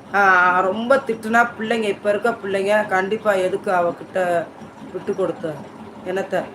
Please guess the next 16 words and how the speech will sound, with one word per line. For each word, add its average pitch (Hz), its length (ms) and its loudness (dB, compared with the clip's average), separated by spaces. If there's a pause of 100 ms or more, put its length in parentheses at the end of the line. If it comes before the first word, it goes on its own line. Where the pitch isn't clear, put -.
(480)
ஆ, 226 60 2 (460)
ஆ, 185 60 0 (760)
ஸ்லோவா 233 600 6
போங்க, 196 480 4 (120)
பிள்ளைங்களை 220 420 2
ரொம்ப 196 400 2
திட்டாதீங்க. 202 760 4
இப்ப 214 280 0
இருக்க 202 220 0
பிள்ளைங்கெல்லாம் 202 640 0
ரொம்ப 196 180 -2
விவரமான 196 600 0
பிள்ளைங்களா 175 440 -2
இருக்கு, 220 380 -2 (400)
ஏதோ 208 240 2 (180)
ஒண்ணு 196 160 0